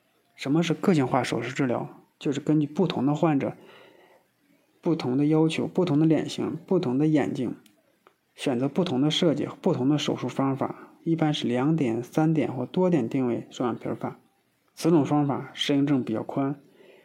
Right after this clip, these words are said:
一般认为年龄不是特别大、不是重度皮肤松弛者都可以选用这种P C定位双眼皮儿法，不但解决了埋线式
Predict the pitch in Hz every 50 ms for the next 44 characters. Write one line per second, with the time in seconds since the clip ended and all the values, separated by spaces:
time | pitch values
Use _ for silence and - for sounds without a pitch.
0 | _ _ _ - 175 185 170 170 160 165 170 175 175 180 170 143 120 113 - -
1 | 139 143 135 139 156 170 175 165 165 156 143 170 165 - 185 147 135 131 - 180
2 | 165 175 - - - - - _ _ _ - 151 156 175 175 185 247 214 175 156
3 | 135 - - 135 135 143 147 - 147 156 156 151 - - 113 - - - _ _
4 | - 214 208 196 - 139 131 131 139 - - 123 - - 123 123 135 - 143 123
5 | 117 - - - - - 175 175 165 185 175 185 180 175 143 - - 139 127 -
6 | - - 123 123 - 123 143 - _ _ _ _ _ _ _ _ - 156 165 208
7 | 220 202 165 160 117 107 127 135 135 123 123 127 147 160 190 185 165 147 131 127
8 | 127